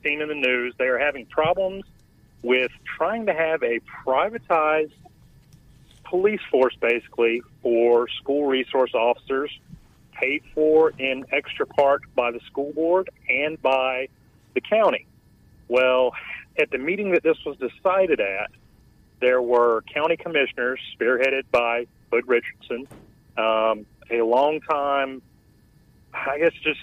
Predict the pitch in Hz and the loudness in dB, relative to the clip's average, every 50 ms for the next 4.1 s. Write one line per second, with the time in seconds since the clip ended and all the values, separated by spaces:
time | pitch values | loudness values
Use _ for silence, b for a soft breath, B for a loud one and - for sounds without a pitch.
0 | - - 135 143 - 139 120 - 143 139 135 131 127 120 - - - 123 117 131 | -12 -14 -14 -8 -8 -8 -4 -2 0 0 0 -2 -4 -8 -6 -6 -4 -2 0 2
1 | 156 170 - 143 139 120 117 113 113 113 110 107 110 - _ _ _ _ _ - | 2 2 0 -2 -4 -6 -4 -4 -4 -4 -4 -6 -10 -14 _ _ _ _ _ -8
2 | - 117 113 113 113 110 110 107 104 101 - _ _ _ _ _ _ - - - | -4 -2 0 2 2 2 0 -2 -4 -6 -10 _ _ _ _ _ _ -4 -4 -2
3 | - - 175 196 196 170 160 - - 127 117 - - 120 113 113 110 104 117 117 | 0 0 0 0 -2 -6 -10 -10 -10 -12 -10 -4 0 2 2 2 2 2 2 0
4 | 127 - | 0 -2